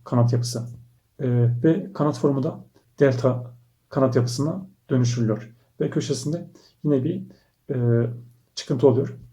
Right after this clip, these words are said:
Bu sayede, bu delta kanat yapısının sayesinde, e, ses üstü hızlarda daha yüksek performans sergiliyor.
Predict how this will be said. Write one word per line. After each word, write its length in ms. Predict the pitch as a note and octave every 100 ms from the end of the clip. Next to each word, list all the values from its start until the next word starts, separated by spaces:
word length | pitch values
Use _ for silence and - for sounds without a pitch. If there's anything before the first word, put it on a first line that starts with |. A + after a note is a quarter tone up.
| _ _ _ _
Bu 60 | E3
sayede, 520 | D#3 B2+ D#3+ F#3+ - - _ _
bu 320 | D3 D3 - D#3+
delta 440 | C#3+ C3 A#2+ C3+ B2 - _
kanat 280 | - C3 C3
yapısının 280 | C3 - C3+
sayesinde, 640 | A#2+ C3+ A#2+ C3 E3 G3 - - _ _ _ _ _ _ -
e, 60 | B2 A#2 A#2 A#2 -
ses 320 | - - C3 -
üstü 220 | A#2+ C#3
hızlarda 520 | C3 B2 B2 F#3 G3 - _ -
daha 160 | C3+
yüksek 540 | B2 - A#2+ - B2 -
performans 440 | A#2 B2+ A#2 A2+
sergiliyor. 460 | A#2 G#2+ D#3 -